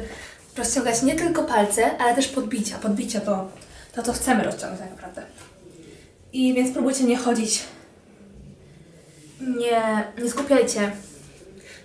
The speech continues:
ciężaru ciała na tej części stopy, tylko raczej na tej. Dobra? No, idziemy w kółeczko. Pamiętajcie też, żeby mieć jakiś dywan albo coś,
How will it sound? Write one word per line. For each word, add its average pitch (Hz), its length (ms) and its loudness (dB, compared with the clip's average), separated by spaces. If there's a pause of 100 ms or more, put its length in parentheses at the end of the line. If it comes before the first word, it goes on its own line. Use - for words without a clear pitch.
ciężaru 220 280 0
ciała 208 200 4
na 190 80 4
tej 277 240 4
części 320 300 0
stopy, 311 440 0 (140)
tylko 254 260 0
raczej 190 300 -2
na 185 100 -2
tej. - 160 -10 (1000)
Dobra? 359 180 2 (1120)
No, - 100 -8
idziemy 269 180 2
w - 80 -8
kółeczko. 240 440 0 (300)
Pamiętajcie 320 340 4
też, 320 180 6
żeby 262 160 2
mieć 254 140 6
jakiś - 240 -2
dywan 226 300 0
albo 214 200 -2
coś, 208 340 -2